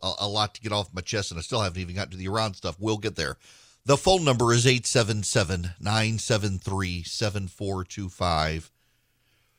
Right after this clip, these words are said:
Y'all, we gotta talk about Van Taylor. I remember when he first ran for Congress. I met him, uh, supported him when he ran. He's a, a, was a veteran. He was running in the state of Texas. He lost the first time. And then he came back in. His, his district is,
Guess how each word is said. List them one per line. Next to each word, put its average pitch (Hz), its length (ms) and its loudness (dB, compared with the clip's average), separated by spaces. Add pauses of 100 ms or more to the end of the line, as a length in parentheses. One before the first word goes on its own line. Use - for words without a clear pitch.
(100)
Y'all, 185 320 10
we 180 120 10
gotta 151 160 8
talk 156 200 8
about 139 220 8
Van 123 320 4
Taylor. 110 460 4 (580)
I 202 120 8
remember 208 320 10
when 170 120 4
he 196 100 2
first 160 320 0
ran 170 240 2
for 170 160 -2
Congress. 143 400 4
I 104 40 2
met 135 260 6
him, 196 240 0 (580)
uh, 117 240 4
supported 175 600 4
him 175 140 4
when 156 100 4
he 143 60 2
ran. 160 240 6
He's 139 180 4
a, 123 280 8
a, 120 80 6
was 117 180 4
a 110 40 0
veteran. 160 480 4
He 139 100 0
was 107 140 2
running 175 380 4
in 139 320 4
the 120 80 -2
state 151 180 4
of 131 40 2
Texas. 123 280 2
He 120 100 0
lost 160 420 6
the - 60 -2
first - 280 -2
time. 82 300 -6 (1900)
And 156 180 6
then 208 80 8
he 233 80 4
came 196 280 6
back 175 200 6
in. 131 120 6
His, 131 180 4
his 135 340 4
district 139 800 4
is, 139 460 4